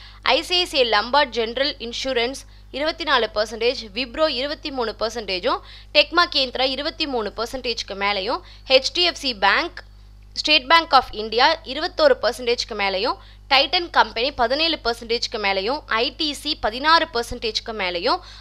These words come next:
ஆர் இ சி பதினஞ்சு பர்சன்டேஜ்க்கு மேலையும், அவென்யூ சூப்பர்மாஸ் பதிமூ, பதினோரு பர்சன்டேஜ் மேலையும், ஸ்ரீ சிமெண்ட் பதினோரு பர்சன்டேஜ்க்கு மேலையும், இன்டர்குளோப் ஏவியேஷன் லிமிடெட் பத்து பர்சன்டேஜ்க்கு மேலேயும் ரிட்டர்ன் கொடுத்துருக்கு. So, மார்க்கெட் ஃபினான்ஷியல் இயரை நம்ம பார்க்கும்போது,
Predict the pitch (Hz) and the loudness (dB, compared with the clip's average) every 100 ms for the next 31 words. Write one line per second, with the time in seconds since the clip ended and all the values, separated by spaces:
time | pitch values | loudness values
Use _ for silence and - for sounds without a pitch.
0 | - 247 302 381 320 - 330 262 247 302 | 4 8 10 8 2 -2 -4 -2 0 -2
1 | 311 - 233 240 220 220 - 202 190 180 | -4 -4 -4 -4 -6 -6 -6 -4 -4 -2
2 | 214 339 - 208 269 302 320 - - 220 | -2 -2 0 0 0 -2 -6 -8 -8 -2
3 | 240 269 226 208 277 277 254 - - - | 0 0 -2 -8 -6 -6 -6 -8 -20 -20
4 | - 247 269 320 320 247 247 226 240 233 | 2 6 6 4 2 0 -2 -4 -4 0
5 | 202 202 330 370 - - - 339 370 370 | 0 0 -4 -6 -18 -12 -2 4 4 2
6 | 285 254 302 240 233 311 302 247 240 247 | 0 -2 2 0 2 -2 -2 -2 -4 -4
7 | 240 - 208 180 202 302 247 277 330 320 | -6 -6 -6 -4 -4 -6 -6 -4 -2 0
8 | 294 - 220 240 262 247 - 190 190 190 | -2 0 -4 -2 -2 -2 -4 -6 -8 -2
9 | 302 - 185 196 - 339 226 233 233 240 | -4 -2 -6 -6 -10 -6 -6 -4 -6 -4
10 | - 196 170 214 240 220 196 175 160 - | -6 -8 -6 -6 -6 -8 -10 -12 -14 -14
11 | - - - - - - - 277 277 285 | -14 -14 -16 -20 -20 -6 2 4 8 8
12 | 370 - 320 - 285 285 339 330 302 247 | 8 4 -4 -4 -2 0 0 -2 -2 2
13 | 262 269 240 220 214 214 214 214 214 180 | 4 4 0 -4 0 2 2 0 -8 -4
14 | 180 277 | 0 0